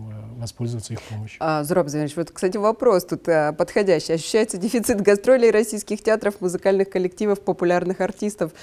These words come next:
Speaker 2: К нам по каким-то причинам не хотят приезжать, или мы ничего для этого не делаем? Вот он и ответ, собственно, да, я так
Speaker 1: Нет,
Speaker 2: понимаю?
Speaker 1: это, эта ситуация другая. Мы о ней говорили немножко раньше, что к нам, конечно, чтобы
Speaker 2: Да.
Speaker 1: ехали наши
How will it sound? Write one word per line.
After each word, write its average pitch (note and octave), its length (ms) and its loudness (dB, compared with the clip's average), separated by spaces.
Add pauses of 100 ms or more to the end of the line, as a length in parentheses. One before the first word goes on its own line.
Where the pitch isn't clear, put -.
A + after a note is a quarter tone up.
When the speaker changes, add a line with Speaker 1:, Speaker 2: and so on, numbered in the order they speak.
(120)
Speaker 2:
К - 40 -6
нам F#3+ 180 4
по G#3+ 100 0
каким-то G3+ 400 -2
причинам G#3+ 480 0
не G#3 80 -2
хотят G3+ 380 0
приезжать, D#3+ 360 0
или E3+ 120 -2
мы F3+ 180 2
ничего F3 400 -4
для F3 140 0
этого F3+ 180 0
не A#3 160 -2
делаем? D#3 420 -4 (380)
Вот A3+ 200 2
он A#3 120 2
и - 20 2
ответ, F#3 380 -2
собственно, D3 340 -12
да, E3+ 120 0
я A3 100 0
так - 120 -2
Speaker 1:
Нет, C#3+ 160 2
Speaker 2:
понимаю? C#3+ 260 0
Speaker 1:
это, C#3 240 -4
эта C#3 160 -4
ситуация C#3 420 -2
другая. C3+ 580 -2 (120)
Мы A#2 460 -8
о B2 40 -2
ней B2 120 -2
говорили A#2+ 280 -4
немножко B2 400 -2
раньше, A3 240 -6
что B2 240 -6 (300)
к - 100 -20
нам, E3 260 0 (200)
конечно, C3 360 -4
чтобы A#2+ 460 -4
Speaker 2:
Да. A#2+ 80 -4
Speaker 1:
ехали A2+ 540 -2 (420)
наши A#2 640 -4